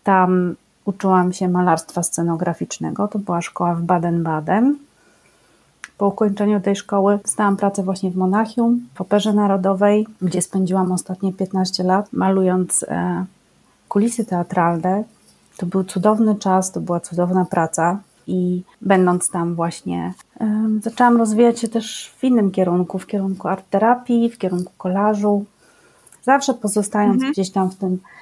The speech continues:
Speaker 1: w tych kreatywnych klimatach, bo najwyraźniej tam najlepiej się czuję po prostu.
Speaker 2: A w-, właśnie chciałam cię zapytać, jeśli mogę tak ci wejść w
Speaker 1: Tak.
Speaker 2: słowo,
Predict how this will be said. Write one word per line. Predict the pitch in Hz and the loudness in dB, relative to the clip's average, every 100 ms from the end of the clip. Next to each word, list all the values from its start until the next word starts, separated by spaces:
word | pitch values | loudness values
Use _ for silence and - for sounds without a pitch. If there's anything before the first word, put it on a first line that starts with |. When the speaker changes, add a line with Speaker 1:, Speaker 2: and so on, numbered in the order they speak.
| - - - | -20 -20 -20
Speaker 1:
w | _ | _
tych | 190 - | -10 -4
kreatywnych | 196 190 190 202 202 190 | 0 2 0 0 0 -2
klimatach, | 202 185 180 180 208 233 240 - - _ _ _ _ - | -2 0 0 0 0 0 -2 -12 -20 _ _ _ _ -2
bo | 226 254 | 2 6
najwyraźniej | 254 247 247 240 240 240 | 6 6 6 6 6 4
tam | 240 226 | 4 2
najlepiej | 233 220 220 214 | 2 0 -4 -6
się | 214 208 | -4 -6
czuję | - 214 160 | -2 -2 -2
po | - | -4
prostu. | - - 175 - - _ _ _ _ - | -8 -8 -8 -10 -20 _ _ _ _ -4
Speaker 2:
A | 220 | -2
w-, | 226 247 | -2 -4
właśnie | 240 254 247 262 | 0 0 0 -2
chciałam | 269 277 262 254 | 0 0 0 0
cię | 247 240 | -6 -6
zapytać, | 226 226 240 233 - _ _ _ _ | -6 -2 -4 -4 -10 _ _ _ _
jeśli | 220 208 240 | -6 0 2
mogę | 240 226 208 | 2 2 -2
tak | 202 202 | -6 -8
ci | - | -8
wejść | 202 208 208 - | -2 -2 -4 -4
w | |
Speaker 1:
Tak. | 226 | 2
Speaker 2:
słowo, | 202 220 | 4 4